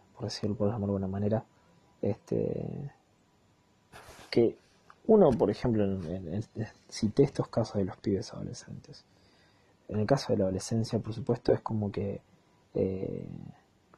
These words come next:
es como que te regalan un auto. Es la adolescencia, yo la veo así, es como que te regalan un auto. Y te regalan un auto, este, hoy estamos en el dos mil dieciocho, te regalan un auto del dos mil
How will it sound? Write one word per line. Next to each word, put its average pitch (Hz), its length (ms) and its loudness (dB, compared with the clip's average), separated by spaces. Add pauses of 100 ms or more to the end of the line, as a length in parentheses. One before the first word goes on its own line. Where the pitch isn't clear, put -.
(1300)
es - 80 -4
como 131 260 2
que 107 180 2 (560)
te - 100 2
regalan 113 340 6
un 113 120 4
auto. 123 340 4
Es 127 80 0
la 127 80 10
adolescencia, 127 640 4
yo 104 180 -2
la 98 100 6
veo 98 160 6
así, - 200 -2
es - 80 -2
como 143 180 2
que 117 80 2
te 104 120 2
regalan 107 320 2
un 104 120 0
auto. 107 360 -2 (1200)
Y 113 80 2
te 113 100 2
regalan 104 300 4
un 107 220 2
auto, 110 500 4 (260)
este, - 640 -8 (1000)
hoy 123 160 4
estamos 107 420 -2
en 104 100 -2
el 107 100 0
dos 107 140 0
mil 123 100 4
dieciocho, 123 520 6
te 120 100 4
regalan 110 300 6
un 110 180 2
auto 120 340 4
del 107 280 4
dos 92 180 -8
mil 104 180 -4